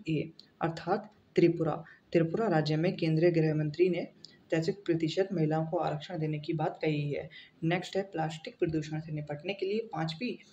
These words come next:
संयुक्त राष्ट्र पर्यावरण सभा का आयोजन कहाँ किया गया है? इसका सही उत्तर होगा ऑप्शन बी,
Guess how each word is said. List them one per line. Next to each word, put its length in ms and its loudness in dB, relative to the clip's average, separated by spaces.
संयुक्त 360 -2
राष्ट्र 360 -2
पर्यावरण 380 2
सभा 480 -4
का 60 0
आयोजन 420 2
कहाँ 320 -2
किया 240 -2
गया 200 -4
है? 300 -8
इसका 200 -6
सही 200 4
उत्तर 260 2
होगा 180 0
ऑप्शन 420 -2
बी, 240 0